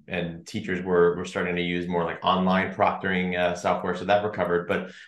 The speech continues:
we saw a huge, steep decline, uh, actually in, uh, usage of Brainscape, which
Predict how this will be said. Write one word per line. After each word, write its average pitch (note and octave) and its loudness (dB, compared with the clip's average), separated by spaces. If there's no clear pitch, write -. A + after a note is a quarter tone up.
we C3 2
saw B2+ 8
a D3+ 2
huge, C#3 0
steep - -2
decline, F2+ 2
uh, F2+ 4
actually F2+ 2
in, F2 -2
uh, F2+ 4
usage F#2+ -2
of F2+ -4
Brainscape, F2 0
which G2+ -2